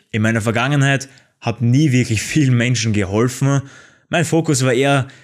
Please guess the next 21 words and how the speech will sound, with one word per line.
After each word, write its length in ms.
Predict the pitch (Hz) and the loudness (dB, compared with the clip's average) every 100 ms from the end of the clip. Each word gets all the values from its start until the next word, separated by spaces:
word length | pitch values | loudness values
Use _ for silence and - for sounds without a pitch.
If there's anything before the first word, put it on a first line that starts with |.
| - | -6
ich 140 | 127 117 | -2 0
schaue 180 | 135 | 0
auf 100 | 110 | -2
mich. 480 | 101 98 92 - _ _ _ _ _ | -2 -2 -4 -10 _ _ _ _ _
Also 220 | - 104 | -14 -8
in 80 | 101 | -4
einem 100 | 110 | -2
Alter 380 | 104 139 127 123 | -2 -2 -2 -4
von 340 | 120 110 104 - _ | 0 0 -2 -4 _
sechzehn 460 | - 131 131 127 113 | -6 -2 -2 -2 -2
bis 160 | 110 - | -2 -2
zwanzig 520 | 123 135 139 127 - - - | -2 0 -2 -2 -4 -20 -8
mehr 260 | 98 107 117 | -2 -2 -2
den 80 | |
Fokus 320 | 113 110 107 104 | -2 -4 -4 -4
auf 100 | 95 | -2
mich 280 | 101 - | -4 -4
hatte, 260 | 90 - 139 - | -10 -14 -18 -12
weniger 800 | 95 92 107 110 107 104 104 - _ - | -6 0 2 2 0 -2 -2 -6 _ -12
auf 380 | 104 98 - - - | -6 -6 -8 -18 -10
andere. 580 | 95 98 95 90 - | -4 -2 -4 -6 -12